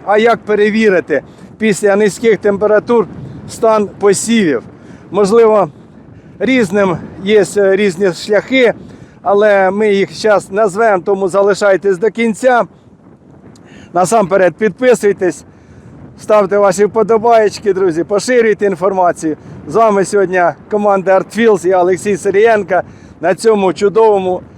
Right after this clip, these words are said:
зимньому ріпаковому полі. Поїхали, друзі! Що необхідно зробити? Давайте говорити про озимий ріпак через те, що після таких низьких температур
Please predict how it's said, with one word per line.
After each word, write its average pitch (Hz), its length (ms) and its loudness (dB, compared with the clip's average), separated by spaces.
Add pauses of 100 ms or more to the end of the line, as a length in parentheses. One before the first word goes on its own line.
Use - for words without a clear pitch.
(340)
зимньому 190 840 0 (560)
ріпаковому 214 800 0
полі. 175 380 0 (260)
Поїхали, 180 580 0
друзі! 170 380 0 (1300)
Що 262 200 -8
необхідно 214 500 -4
зробити? 175 540 -4 (520)
Давайте 214 340 0
говорити 214 460 0
про 208 280 -2
озимий 185 540 -2
ріпак 196 400 -2
через 185 320 -4
те, 208 180 0
що 180 260 -2 (460)
після 214 380 2
таких 196 400 -2
низьких 202 380 -2
температур 226 760 0